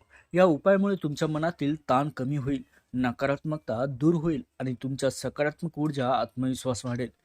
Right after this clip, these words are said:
त्यासोबतच मु-, मित्रांनो, पुण्यकर्म करणे खूप चांगलं असतं. मंदिरात दान करा, नाहीतर कोणत्याही गरजू व्यक्तीला किंवा प्राण्यांना मदत करा. हे कर्म तुमच्या कर्माच्या खात्यात जमा होतात आणि त्याचे चांगले परिणाम तुमच्या भविष्यात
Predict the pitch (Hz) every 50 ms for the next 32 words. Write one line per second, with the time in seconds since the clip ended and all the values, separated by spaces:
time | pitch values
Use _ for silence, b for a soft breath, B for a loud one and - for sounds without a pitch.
0 | B B B B B B - 139 135 - - 139 135 151 160 180 175 - 156 151
1 | 147 160 - - 139 139 127 - 180 185 165 139 131 139 143 - _ 147 143 151
2 | 165 185 170 - 180 143 139 147 143 - _ _ - 131 127 135 147 156 151 -
3 | _ - 165 165 - - 139 123 117 120 127 131 123 - - - 127 - _ b
4 | b b b b b b 120 123 123 120 117 127 143 131 120 123 135 135 123 135
5 | 131 135 151 151 - 156 139 131 131 131 139 143 135 131 147 170 160 160 151 -
6 | - 139 135 127 - 151 143 123 131 135 127 123 143 165 175 175 160 - - 185
7 | 160 135 127 135 131 - 151 147 147 - - 127 117 120 123 139 151 160 170 165
8 | 147 127 113 123 139 - - - 135 131 - - _ B B B B B B B
9 | 120 110 - 156 160 170 170 151 127 - 127 127 117 131 123 - - 131 139 147
10 | 143 127 - 131 113 - - 113 - 147 135 123 110 120 123 135 151 160 160 160
11 | 156 - 139 120 - _ b b b b b b - 131 139 143 120 139 131 120
12 | 131 120 - 131 127 139 131 123 113 - - 135 151 160 160 143 127 131 143 135
13 | - 123 120 - 135 117 101 110 123 151 - - 156 143